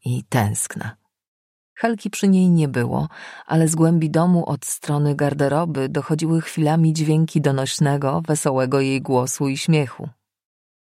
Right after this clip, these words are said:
Bawiła się w tej chwili wybornie. Czernicka, siedząc na podłodze garderoby, otwierała kufry podróżne, wyjmując z nich niezliczone przedmioty do niezliczonych użytków przeznaczone.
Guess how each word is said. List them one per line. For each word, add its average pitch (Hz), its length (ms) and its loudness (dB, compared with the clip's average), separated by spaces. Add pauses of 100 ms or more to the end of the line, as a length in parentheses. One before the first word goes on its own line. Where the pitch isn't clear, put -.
(160)
Bawiła 147 400 2
się 127 160 -4
w - 40 -10
tej 117 180 -4
chwili 120 380 -4
wybornie. 113 680 -2 (300)
Czernicka, 147 640 2
siedząc 143 640 -2
na 135 140 0
podłodze 139 520 0
garderoby, 139 760 0 (360)
otwierała 147 580 0
kufry 131 460 -4
podróżne, 110 760 -2
wyjmując 123 680 0
z 139 200 -6
nich 127 420 -2
niezliczone 139 760 0
przedmioty 123 760 -2
do 147 320 -2
niezliczonych 143 880 0
użytków 135 540 -2
przeznaczone. 101 760 -4